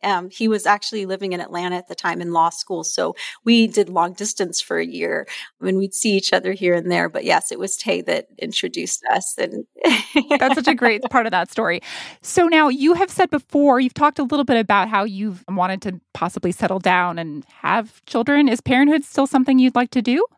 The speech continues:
Speaker 1: Absolutely. I'm, you know, I'm one of six children. I grew up in a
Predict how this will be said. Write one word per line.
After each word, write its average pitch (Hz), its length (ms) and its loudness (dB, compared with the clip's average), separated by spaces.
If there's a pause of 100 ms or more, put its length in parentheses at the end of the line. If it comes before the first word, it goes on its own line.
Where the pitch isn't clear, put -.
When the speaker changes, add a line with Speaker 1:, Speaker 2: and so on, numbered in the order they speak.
(120)
Speaker 1:
Absolutely. 254 720 0
I'm, 196 220 0
you 226 120 -4
know, 220 80 0
I'm 202 360 -4
one 254 140 2
of 269 80 -4
six - 340 -6
children. 185 400 -2
I 180 80 0
grew 214 240 2
up 220 80 0
in 185 80 -4
a 180 80 -4